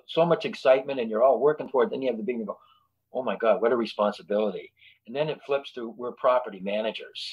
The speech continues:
<laughs> So we went from an advocacy group to property managers. And it, it is really,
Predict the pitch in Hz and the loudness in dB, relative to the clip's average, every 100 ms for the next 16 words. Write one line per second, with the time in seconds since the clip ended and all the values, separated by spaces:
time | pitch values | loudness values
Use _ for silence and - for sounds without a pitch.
0 | - - 554 - - - - 135 143 151 | -6 -4 -4 -8 -10 -8 -6 -2 0 0
1 | 156 - 123 110 113 131 131 107 113 110 | 0 -4 -4 -2 2 2 2 -4 -6 -6
2 | 98 110 107 - 104 98 - 120 117 104 | -4 -2 -4 -6 -12 -12 0 2 2 0
3 | 95 98 104 101 - - 110 110 - - | -8 -8 -6 -8 -12 -16 -12 -12 -14 -20
4 | - 117 143 127 104 110 131 135 117 104 | -10 0 2 0 -2 -2 0 2 0 -4
5 | 98 | -6